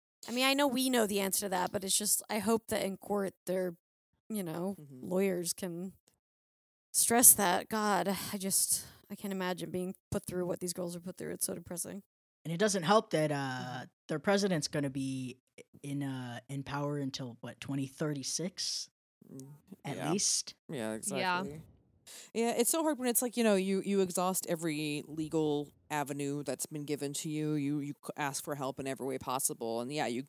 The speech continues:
Speaker 2: kind of give people no
Speaker 3: Mm-hmm.
Speaker 2: other option at a certain point because it does become about survival.
Speaker 3: You know what this reminds me of? Um, Li-, Lizzie Borden?
Speaker 2: Yeah, very similar to that.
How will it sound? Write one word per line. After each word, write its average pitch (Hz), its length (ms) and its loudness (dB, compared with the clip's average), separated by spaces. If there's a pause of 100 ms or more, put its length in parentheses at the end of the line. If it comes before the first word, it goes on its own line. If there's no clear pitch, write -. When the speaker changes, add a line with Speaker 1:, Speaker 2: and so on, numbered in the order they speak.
Speaker 2:
kind 151 240 -6
of 147 80 -6
give 143 160 -4
people 135 260 -6
no 131 100 -4
Speaker 3:
Mm-hmm. 135 80 0
Speaker 2:
other 123 180 -4
option 127 360 -4
at 104 80 -8
a 110 60 -6
certain 117 320 -6
point 131 320 -8
because 120 240 -10
it 123 80 -8
does 127 220 -4
become 107 260 -10
about 85 240 -6
survival. 90 560 -6 (260)
Speaker 3:
You 185 140 0
know 226 60 2
what 226 100 0
this 220 200 2
reminds 196 280 2
me 226 100 2
of? 180 120 0
Um, 135 300 -2
Li-, 135 180 -8 (160)
Lizzie 175 240 -4
Borden? 160 400 -6 (200)
Speaker 2:
Yeah, 233 140 2 (680)
very 185 200 -2
similar 180 680 -2
to - 100 -6
that. 160 420 -2